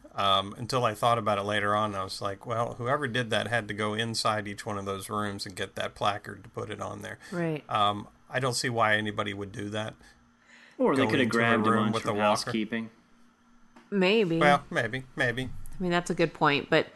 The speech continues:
Speaker 2: if, if
Speaker 1: Mm-hmm.
Speaker 2: they had been checking each room, the walkers would have been right up on the doors.
Speaker 3: Yeah.
Speaker 1: Right.
Speaker 2: It would have been impossible for them to get the placards, but, but
Speaker 1: But it
Speaker 2: it was
Speaker 1: was a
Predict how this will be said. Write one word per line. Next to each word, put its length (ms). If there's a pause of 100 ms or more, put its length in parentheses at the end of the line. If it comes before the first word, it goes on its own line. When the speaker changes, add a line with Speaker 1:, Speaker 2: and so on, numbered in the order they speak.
(420)
Speaker 2:
if, 280
if 140
Speaker 1:
Mm-hmm. 60
Speaker 2:
they 180
had 200
been 180
checking 420
each 240
room, 300
the 120
walkers 640
would 120
have 160
been 200
right 180
up 140
on 120
the 60
doors. 520 (720)
Speaker 3:
Yeah. 120
Speaker 1:
Right. 100
Speaker 2:
It 40
would 100
have 80
been 100
impossible 580
for 140
them 200
to 80
get 220
the 200 (200)
placards, 500
but, 220 (800)
but 280
Speaker 1:
But 100
it 60
Speaker 2:
it 40
was 140
Speaker 1:
was 20
a 20